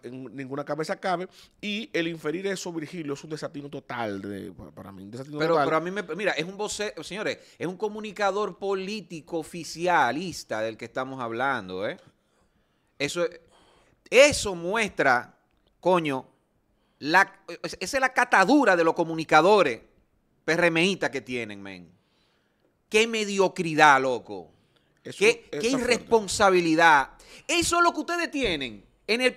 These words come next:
Speaker 2: en el pri-, en el principal programa de radio que hay en el país, porque hay que decirlo, en el principal pro-, programa de radio del país, eso es lo que ustedes tienen de vocero. ¿Eh? Ese, ese, ese reaccionario, ¿eh? Ese, ese simpatizante de un genocidio,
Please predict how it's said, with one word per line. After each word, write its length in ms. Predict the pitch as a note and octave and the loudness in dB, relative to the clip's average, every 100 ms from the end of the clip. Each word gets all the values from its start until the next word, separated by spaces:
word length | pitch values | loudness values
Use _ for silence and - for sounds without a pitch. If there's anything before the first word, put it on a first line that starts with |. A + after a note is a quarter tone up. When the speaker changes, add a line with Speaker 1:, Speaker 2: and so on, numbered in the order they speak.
| - | 2
Speaker 2:
en 140 | A3 | 0
el 160 | A3 A3+ | 2 -4
pri-, 220 | - A#3 G#3+ | -6 -8 -4
en 100 | A#3 | -4
el 120 | A3+ | -4
principal 520 | B3 A#3 A#3 D4+ D#4+ | -4 -6 2 4 4
programa 420 | C#4 C4 C#4 C4+ | 4 2 0 0
de 100 | C4 | 0
radio 420 | B3+ A#3 E3+ D#3 D#3 | 2 4 2 0 -2
que 160 | F3+ | 4
hay 140 | A3 B3 | 4 4
en 80 | |
el 100 | A#3+ | -2
país, 180 | A3+ G#3 | 0 0
porque 180 | F3 E3+ | 0 -4
hay 60 | D#3 | -2
que 100 | F3+ | -2
decirlo, 640 | F3 B3 D4+ C4+ C4+ - _ _ | -2 -4 -4 -4 -6 -10 _ _
en 100 | - | -6
el 80 | B3 | -6
principal 460 | A#3+ B3 B3+ F#4 F#4+ | -4 -6 0 2 2
pro-, 180 | E4 D4+ | -4 2
programa 320 | B3 C4+ D4+ | 4 4 2
de 80 | C4+ | 2
radio 160 | C4+ | 4
del 180 | C4 A#3+ | 2 2
país, 340 | G#3 G#3 F#3 - _ - | 4 4 2 -8 _ -4
eso 540 | F4+ F4+ - C#4+ C4+ | 0 0 0 4 8
es 120 | D4+ | 8
lo 140 | C#4 C4 | 8 4
que 60 | |
ustedes 340 | B3+ D4 D4+ - | 4 0 0 2
tienen 320 | C#4 D4 B3 | 0 -2 0
de 80 | A3+ | 0
vocero. 600 | A3 - C4+ D#3+ G#2+ D#2+ _ _ _ _ _ _ _ _ _ _ - | -2 0 2 2 0 -10 _ _ _ _ _ _ _ _ _ _ 2
¿Eh? 320 | G3+ D#4 F#4 _ _ | 4 4 -4 _ _
Ese, 300 | - C4 - - | 0 0 0 0
ese, 400 | B3 B3 C#4 A3+ | 0 2 2 2
ese 180 | A#3 C4 | 0 0
reaccionario, 1080 | C4+ A#3 - A3 G3+ C4 C4 F3+ C#3+ F#2+ - _ _ _ _ _ _ _ _ - | 2 0 0 2 4 6 6 4 0 -4 -10 _ _ _ _ _ _ _ _ -4
¿eh? 380 | G#3 C4+ C4+ - | 2 2 0 -2
Ese, 260 | A3+ B3+ - | -2 -2 -6
ese 200 | A3+ C#4 | -6 -4
simpatizante 840 | C4+ A#3+ B3 A#3+ G3+ C4+ C4+ A#3 | -6 2 0 0 -2 2 2 0
de 60 | A3+ | -2
un 100 | B3 | -6
genocidio, 960 | A3+ A3+ F3+ - D4 B3+ E3+ B2 D#2+ | -8 -8 -6 2 4 4 0 -6 -10